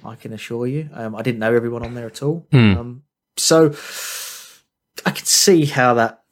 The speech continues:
Speaker 1: that may look, but I think, you know, that's tin hat theory. So
Speaker 2: Yeah, yeah, I think it, it is. One of the things I did realise was that they were looking at people who had quite good business experience. Is that, like, quite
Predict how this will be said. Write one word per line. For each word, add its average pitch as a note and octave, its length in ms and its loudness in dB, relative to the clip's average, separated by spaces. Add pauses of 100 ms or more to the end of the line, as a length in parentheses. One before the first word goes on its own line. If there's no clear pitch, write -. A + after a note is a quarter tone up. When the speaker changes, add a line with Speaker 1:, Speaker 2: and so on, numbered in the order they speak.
(120)
Speaker 1:
that A2+ 180 -12
may B2 200 2
look, E3 320 2
but G#2+ 320 -4
I - 40 -18
think, - 460 -16
you A#2 100 -18
know, G#2 180 -14
that's A2 240 -20
tin - 240 -8
hat G#2 240 -12
theory. G2+ 420 -12 (180)
So B2 100 0
Speaker 2:
Yeah, G2+ 360 4 (340)
yeah, F#2+ 400 2
I G2+ 100 -2
think - 260 -4
it, F#2+ 180 -2
it G#2 180 -2
is. F2+ 440 -2
One B2+ 180 4
of F3+ 60 2
the E3+ 40 -8
things C#3+ 200 4
I A2 100 4
did G#2 200 0 (680)
realise G2 1080 2
was - 160 -6
that F#2+ 180 2
they F#2+ 120 4
were F2+ 180 2
looking F2+ 680 -2 (240)
at - 220 -6
people F#2 340 2
who F2+ 160 0
had F2+ 300 0
quite F2+ 440 0 (200)
good E2+ 360 2 (580)
business C#3+ 480 2
experience. G#3 760 2
Is A2 120 0
that, - 280 -2
like, - 400 0
quite G#2+ 340 2